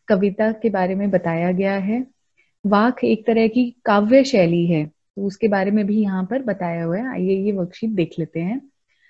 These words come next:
निम्न प्रस्तुत पद्यांश कश्मीरी भाषा की लोकप्रिय संत कवयित्री ललदद्य द्वारा रचित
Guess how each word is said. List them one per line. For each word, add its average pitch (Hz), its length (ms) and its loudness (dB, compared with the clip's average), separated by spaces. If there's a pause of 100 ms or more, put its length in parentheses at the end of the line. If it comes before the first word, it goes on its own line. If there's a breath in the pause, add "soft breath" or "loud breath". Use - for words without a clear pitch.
(360)
निम्न 302 320 4
प्रस्तुत 254 520 -2
पद्यांश 190 540 -2
कश्मीरी 226 540 0
भाषा 214 400 0
की 240 160 2
लोकप्रिय 233 680 4
संत 247 360 -2
कवयित्री 190 680 -2
ललदद्य 196 600 0
द्वारा 196 580 -2
रचित 202 280 -2